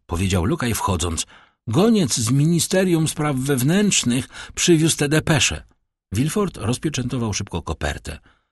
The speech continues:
Pani Danglars zadrżała z trwogi, a Wilford zadrżał z radości. „Aresztowany”, zawołał. „Ujęto go w kąpieni. Nie ma już o czym mówić”.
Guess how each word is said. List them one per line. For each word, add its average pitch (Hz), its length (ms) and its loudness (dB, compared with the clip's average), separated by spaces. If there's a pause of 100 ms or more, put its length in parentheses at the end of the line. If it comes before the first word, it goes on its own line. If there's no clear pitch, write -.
Pani 120 220 2
Danglars 139 600 2
zadrżała 110 640 0
z - 60 -6
trwogi, 123 560 -2 (260)
a 117 260 0
Wilford 131 500 -2 (260)
zadrżał 113 680 0
z 80 80 -2
radości. - 680 -4 (640)
„Aresztowany”, 101 840 4 (220)
zawołał. 82 520 0 (280)
„Ujęto 139 480 6
go 123 180 4
w 110 60 -4
kąpieni. 117 500 2 (380)
Nie 135 340 6
ma 180 160 2
już 165 220 0
o 120 60 -2
czym 120 140 4
mówić”. 104 540 4